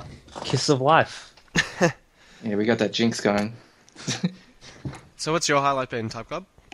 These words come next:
Speaker 3: My highlight, um, hmm, maybe Liverpool slide. Would have, <laughs> maybe my highlight, yeah.
Speaker 2: Oh, you got it. The, the Hull one nil victory over them's gotta be, uh, gotta be up there.
Speaker 3: Yeah.
Speaker 2: <laughs>
Speaker 3: And, and Sterling
Speaker 2: Sterling's
Speaker 3: selling
Speaker 2: going
Speaker 3: his
Speaker 2: completely
Speaker 3: house.
Speaker 2: off the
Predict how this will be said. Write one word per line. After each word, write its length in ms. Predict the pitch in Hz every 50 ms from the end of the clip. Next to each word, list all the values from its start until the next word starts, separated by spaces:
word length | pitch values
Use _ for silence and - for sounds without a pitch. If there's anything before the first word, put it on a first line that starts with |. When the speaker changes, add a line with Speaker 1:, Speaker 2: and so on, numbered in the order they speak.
| - _ _ -
Speaker 3:
My 200 | - 123 139 135
highlight, 460 | 123 120 123 127 127 123 123 123 - _ -
um, 460 | 113 120 123 123 120 120 117 117 117 - - _ _ - - - _ _ -
hmm, 320 | 120 113 110 107 101 101 101 - _ _ -
maybe 400 | 113 110 - 110 107 104 101 - - _ _ _ _ -
Liverpool 400 | - 117 120 127 120 - 135 127
slide. 420 | 117 - - 120 117 127 139 139 - - _ _ - - -
Would 100 | 117 117
have, 180 | 127 - - - -
<laughs> 80 | _ -
maybe 240 | 123 127 120 123 123
my 160 | 120 120 120
highlight, 400 | 127 131 131 131 135 135 135 - -
yeah. 200 | 127 123 131 131 135 - - - - - - 131
Speaker 2:
Oh, 240 | 127 131 131 131
you 80 | 131 127
got 160 | 131 143 135
it. 120 | 127 - -
The, 220 | 131 131 131 -
the 80 | - 127
Hull 340 | - - 147 147 143 139 131
one 220 | 135 139 135 135
nil 220 | 135 135 131 123 123
victory 340 | 123 135 - - 139 131 120
over 180 | 117 113 117
them's 240 | 110 110 104 107 -
gotta 160 | - 117 110
be, 180 | 101 110 107 107
uh, 240 | 107 107 104 104 110 113 _ _ _ _ -
gotta 160 | - 120 113
be 80 | 117 117
up 160 | 113 120 - -
there. 300 | 139 143 165 196 226 208 - - - - - - - - - -
Speaker 3:
Yeah. 340 | 107 104 98 98 98 101 - - - _ _ -
Speaker 2:
<laughs> 360 | 131 - - - - - - 117
Speaker 3:
And, 140 | 113 - - _ _ - -
and 220 | 110 107 104 95 - - - - - - - - -
Sterling 680 | - - - 110 107 107 107 107 107 107 107 104 127 135 _ _ _ _ - -
Speaker 2:
Sterling's 320 | - - 143 139 135 127
Speaker 3:
selling 180 | 120 110 107 107
Speaker 2:
going 120 | 107 113
Speaker 3:
his 100 | 113 104 -
Speaker 2:
completely 200 | - 104 101 104
Speaker 3:
house. 280 | 104 104 104 - -
Speaker 2:
off 60 |
the 20 | 101